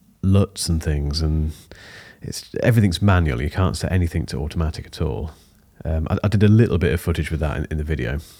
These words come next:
and, uh, I think I set, set it as the Venice profile, which is, <laughs> again, for people that, that aren't aware, is like a proper cinema camera. Um, I just don't know who would use that. What, why would you use that on that phone?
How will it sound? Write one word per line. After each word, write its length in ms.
and, 240
uh, 120
I 20
think 160
I 20
set, 220
set 200
it 60
as 100
the 80
Venice 440
profile, 600
which 160
is, 100
<laughs> 680
again, 200
for 80
people 220
that, 160
that 140
aren't 200
aware, 180
is 80
like 120
a 60
proper 380
cinema 360
camera. 340
Um, 400
I 100
just 260
don't 200
know 160
who 160
would 140
use 240
that. 220
What, 180
why 260
would 160
you 60
use 180
that 120
on 120
that 160
phone? 240